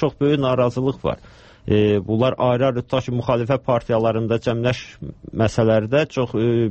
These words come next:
böyük bir narazılıq var və həmin narazılıq istənilən an hansısa kataklizmlərə gətirə bilər, sosial, iqtisadi, siyasi, e, partlayışlarla, e,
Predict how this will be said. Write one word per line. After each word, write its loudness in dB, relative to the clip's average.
böyük 2
bir -2
narazılıq 0
var 0
və 2
həmin -2
narazılıq -2
istənilən 0
an 0
hansısa 0
kataklizmlərə 0
gətirə 0
bilər, 0
sosial, 0
iqtisadi, 0
siyasi, 0
e, -4
partlayışlarla, 0
e, -6